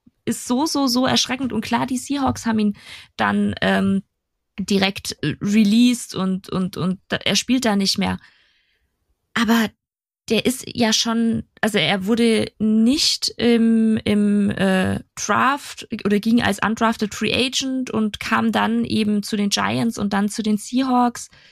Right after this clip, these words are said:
Und er hatte halt wohl im, im College schon irgendwelche Off-Field-Issues. Ich hab nicht rausgefunden, was es war. Es steht überall nur dran, ähm, Off-Field-Issues und Injuries und deswegen ist er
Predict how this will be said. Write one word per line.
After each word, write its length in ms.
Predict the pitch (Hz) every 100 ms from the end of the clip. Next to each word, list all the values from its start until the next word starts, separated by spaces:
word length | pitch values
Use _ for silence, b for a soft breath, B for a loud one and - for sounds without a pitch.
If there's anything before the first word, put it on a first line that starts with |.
| b b b _
Und 180 | 117 110
er 160 | 202
hatte 220 | 233 226 247
halt 220 | 220 202
wohl 200 | 220 220
im, 180 | 107 107
im 160 | -
College 360 | 202 226 277 302
schon 400 | - - 214 196
irgendwelche 560 | - 226 233 190 - -
Off-Field-Issues. 1300 | 277 - - - - - 220 196 - 196 - 160 151
Ich 160 | - -
hab 120 | 240
nicht 220 | 226 302
rausgefunden, 680 | - 285 - 262 226 214 190
was 180 | 160 170
es 180 | 233 -
war. 200 | 262 427 - _ _ _ _ _ _
Es 140 | - -
steht 280 | - 233
überall 360 | - 233 240 220
nur 140 | 214
dran, 460 | 208 - 196 208 208 -
ähm, 840 | 190 190 185 185 185 185 185 185 -
Off-Field-Issues 880 | 190 - - 269 - 247 - 247 233
und 200 | - 214
Injuries 540 | 220 247 254 254 254
und 120 | 220
deswegen 320 | 202 196 202 196
ist 140 | 196
er 440 | 202 - 190 -